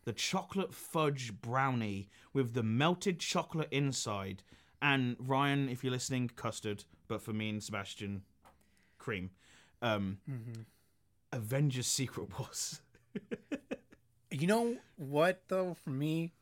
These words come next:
Speaker 2: as, as soon as they announced Secret Wars, I was
Speaker 1: Mm-hmm.
Speaker 2: like, "I fucking knew it!" <laughs>
Speaker 1: I fucking knew it. But can you do Secret Wars without X-Men?
Speaker 2: Well, I mean, that's, that's the thing. There's,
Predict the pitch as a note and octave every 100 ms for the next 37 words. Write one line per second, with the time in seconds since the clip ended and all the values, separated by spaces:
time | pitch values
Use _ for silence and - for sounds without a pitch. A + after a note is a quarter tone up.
0 | _ _ - C#3+ - C#3 C3+ D3 - F3+
1 | F3 E3 D#3 C#3+ C#3 C#3 - B2+ - C3
2 | B2+ C#3 C3+ - - B2+ B2 A2+ A#2+ A#2+
3 | - _ - - - _ _ _ - C3+
4 | C3+ C#3 C#3 C3 - _ - - - G#3+
5 | B3 D4 C#4 C#4 - _ - D#3 C#4+ -
6 | - - - - - - - C6+ - -
7 | - - C3+ B2+ G#2 - G#2 G#2 B2 G2
8 | - - F3+ G3 G3+ A#3 E4+ B3+ F#3 F4
9 | F4+ B3 C4 E4 E4 D#4+ E4+ A3+ G#3 -
10 | F#3 - - G3+ - G4 A#4+ A#4+ - -
11 | _ _ _ _ _ _ _ - _ -
12 | _ _ _ F3 B3+ C#4 C#4 C4 - -
13 | A#3 - - G3+ A3+ A#3+ A3+ C3 D3+